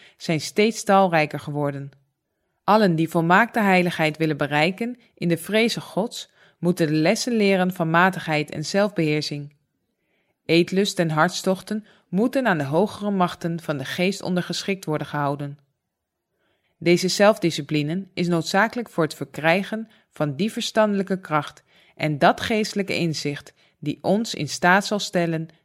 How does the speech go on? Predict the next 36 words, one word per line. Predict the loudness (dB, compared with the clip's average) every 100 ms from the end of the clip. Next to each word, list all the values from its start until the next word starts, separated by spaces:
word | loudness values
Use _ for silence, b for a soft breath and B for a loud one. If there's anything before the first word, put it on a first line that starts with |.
| -12
de | -8
heilige | 2 2 2 0
waarheden | 0 2 2 0 -2 -4 -8
van | -10
Gods | -10 -6 -6 -2
heilige | 0 0 -2
woord | -2 -2 -2
te |
begrijpen | -6 -4 0 2 0 -6 -10 b b b b
en | -2 0
in | 0
praktijk | -2 -4 2 2 2
te | -2
brengen. | -4 -4 -4 -10 _ _ _ _ _ _ _ _ _ _
Daarom | 2 6 6 6
hebben | 2 2
matigheid | 4 2 2 -2 -2 -2 -2
en | -2
onthouding | -2 0 2 2 -2 b b b
zo'n | -6 0 2
belangrijke | 4 4 4 4 2 0
plaats | 2 2 2 -2 -8
in | -4
het | -4 -2
voorbereidingswerk | -2 0 2 2 0 0 0 2 0
voor | -4 -6
de | -6
komst | -4 -4 -4
van | -4 -4
Christus. | -4 -4 -6 -12 -14 -18 _ _ _ _ _ _ _ _ _
Volgens | 0 2 2 2
de | 2
natuurlijke | 2 2 0 -2 -2 -2
gang | 0 -2
van | -4
zaken | -4 0 0 -2 -8